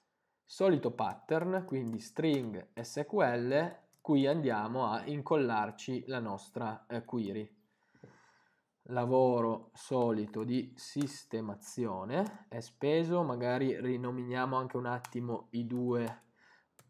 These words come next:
eh, I D, così sarà più facile recuperarli dal result set.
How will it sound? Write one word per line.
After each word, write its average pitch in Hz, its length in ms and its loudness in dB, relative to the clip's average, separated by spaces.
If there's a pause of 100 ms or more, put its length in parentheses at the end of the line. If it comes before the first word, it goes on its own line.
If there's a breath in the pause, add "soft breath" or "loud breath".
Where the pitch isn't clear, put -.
(180)
eh, 92 520 -8
I 143 180 0
D, 170 340 2
così 113 320 -2
sarà 107 220 -4
più 110 120 -6
facile 107 500 -4
recuperarli 101 800 -6
dal 98 560 -8
result 107 580 -8
set. 131 640 -6